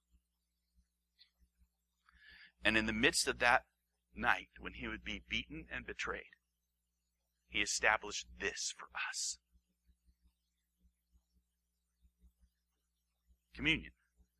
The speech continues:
It, he gave thanks, knowing what he was doing, right?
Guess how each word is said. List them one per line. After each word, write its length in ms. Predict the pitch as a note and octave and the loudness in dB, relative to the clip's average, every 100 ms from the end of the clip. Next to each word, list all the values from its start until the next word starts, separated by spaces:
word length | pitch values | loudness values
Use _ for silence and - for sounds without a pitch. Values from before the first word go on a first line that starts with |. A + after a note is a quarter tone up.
| _ _ _ _ _ _ _ _ - - - | _ _ _ _ _ _ _ _ -20 -20 -8
It, 200 | - G#2+ | 0 0
he 180 | - A2+ | 0 -4
gave 360 | - A#2+ A2 - | 4 6 6 4
thanks, 560 | - D#3 - - - - - _ _ _ _ _ - | 4 4 4 -2 -4 -4 -8 _ _ _ _ _ -4
knowing 280 | G#2+ B2+ C#3 | 4 6 6
what 120 | B2+ | 2
he 100 | C3 | 0
was 160 | A#2+ - | -2 2
doing, 320 | B2+ A#2 F#2 | 4 6 6
right? 240 | G2 A#2 | 6 6